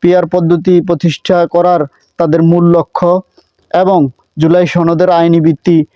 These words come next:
সেটাও তাদের মূল লক্ষ্য। কিন্তু ইতিমধ্যে যে জাতীয় পার্টি নিষিদ্ধের, এ, ব্যাপারটি এসেছে, বেশ কিছুদিন আগে নুরুল হক নুরুল দলের সাথে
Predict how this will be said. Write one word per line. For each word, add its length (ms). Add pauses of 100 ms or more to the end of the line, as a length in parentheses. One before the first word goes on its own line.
(140)
সেটাও 400
তাদের 340
মূল 240
লক্ষ্য। 460 (540)
কিন্তু 460 (240)
ইতিমধ্যে 640
যে 140
জাতীয় 420
পার্টি 360
নিষিদ্ধের, 520 (480)
এ, 120
ব্যাপারটি 500
এসেছে, 580 (300)
বেশ 200
কিছুদিন 460
আগে 340
নুরুল 280
হক 220
নুরুল 320
দলের 360
সাথে 400